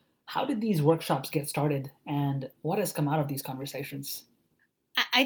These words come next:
Speaker 2: think, uh, ultimately we've realized from the beginning that the data is not enough, not nearly enough. You know, data,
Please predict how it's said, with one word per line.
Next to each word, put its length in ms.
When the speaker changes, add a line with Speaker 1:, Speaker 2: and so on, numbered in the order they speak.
Speaker 2:
think, 280
uh, 220
ultimately 380
we've 260
realized 580
from 320
the 80
beginning 420
that 260
the 80
data 560
is 340
not 400
enough, 320
not 220
nearly 380
enough. 320
You 100
know, 200
data, 480